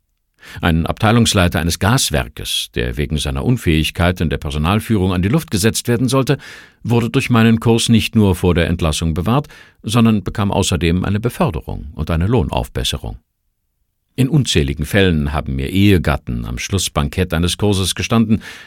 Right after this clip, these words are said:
dass ihr häusliches Leben viel glücklicher sei, seit ihre Frauen oder Männer diesen Kurs besuchten.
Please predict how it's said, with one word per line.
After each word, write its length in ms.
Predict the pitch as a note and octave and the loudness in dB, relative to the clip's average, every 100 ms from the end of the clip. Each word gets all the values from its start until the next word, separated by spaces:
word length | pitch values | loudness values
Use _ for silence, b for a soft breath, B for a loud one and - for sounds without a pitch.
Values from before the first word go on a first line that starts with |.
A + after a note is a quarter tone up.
| - | -4
dass 160 | G#2+ | -4
ihr 240 | - F#2 D#2 | 0 0 2
häusliches 560 | A#2+ D#3+ C#3+ A#2 G2 | 0 0 -4 -2 -2
Leben 300 | F2 G2+ A#2 | 2 2 2
viel 240 | A2 C3 A#2 | 0 0 0
glücklicher 500 | A2+ A#2+ B2+ - C#2+ | -2 -2 -4 -2 -6
sei, 400 | - G1+ G1+ - | -6 -10 -12 -16
seit 300 | - C2+ - | -6 -6 -6
ihre 180 | D2 D#2 | -6 -6
Frauen 440 | - D#2+ D#2+ D#2+ | -2 0 2 0
oder 180 | C#2 A#1 | -2 -4
Männer 360 | C2 D2+ D2+ C#2 | 0 0 0 -2
diesen 340 | D#2 C#2+ D2 | -4 -2 -4
Kurs 260 | - G2+ - | -2 -4 -4
besuchten. 540 | C#2+ B1 B1 - - | -8 -8 -10 -14 -20